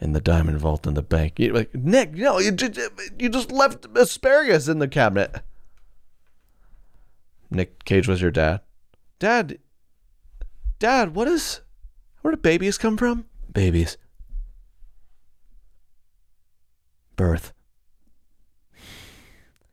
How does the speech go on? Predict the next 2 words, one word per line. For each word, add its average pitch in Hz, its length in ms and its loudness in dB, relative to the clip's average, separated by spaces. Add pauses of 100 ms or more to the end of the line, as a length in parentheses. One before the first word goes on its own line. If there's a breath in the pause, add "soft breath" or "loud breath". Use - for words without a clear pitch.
(1080)
Reproduction. 80 640 0 (1200)
Production. 85 680 0